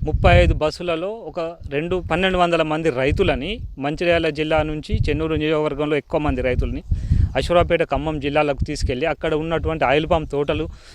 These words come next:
సందర్శించి అక్కడ ఉన్న ఆయిల్ పామ్ తోట పండిస్తే రైతులు ఏ విధంగా లాభపడుతున్నారో ప్రత్యక్షంగా ఫీల్డ్ మీదకి వెళ్ళి తెలుసుకొని ఇక్కడికి రావడం జరిగింది. దాని తర్వాత ప్రత్యేకంగా మన ఎమ్మెల్యే గారి ముందు చూపుతో, ఎమ్మెల్యే గారి చొరవతో రెండు వేల ఇరవైవ సంవత్సరంలో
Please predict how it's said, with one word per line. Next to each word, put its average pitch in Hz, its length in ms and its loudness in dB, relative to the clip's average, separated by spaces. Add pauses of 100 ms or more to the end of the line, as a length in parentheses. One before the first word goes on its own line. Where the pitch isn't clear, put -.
(140)
సందర్శించి 156 640 0
అక్కడ 147 220 -2
ఉన్న 151 160 -4
ఆయిల్ 143 280 2
పామ్ 156 140 -4
తోట 156 200 -2
పండిస్తే 151 420 -4
రైతులు 143 340 -2
ఏ 135 140 0
విధంగా 170 380 4
లాభపడుతున్నారో 147 840 0 (360)
ప్రత్యక్షంగా 202 520 0
ఫీల్డ్ 180 320 -4
మీదకి 180 260 -4
వెళ్ళి 160 140 -6
తెలుసుకొని 147 640 -6
ఇక్కడికి 170 340 0
రావడం 143 300 6
జరిగింది. 127 360 -4
దాని 160 220 -4
తర్వాత 151 340 0 (540)
ప్రత్యేకంగా 214 480 2
మన 190 180 -2
ఎమ్మెల్యే 185 380 0
గారి 180 320 2 (200)
ముందు 190 260 -2
చూపుతో, 165 460 -6
ఎమ్మెల్యే 185 340 2
గారి 180 240 2 (100)
చొరవతో 202 460 4 (380)
రెండు 175 200 -6
వేల 208 180 -2
ఇరవైవ 185 360 2
సంవత్సరంలో 165 720 -4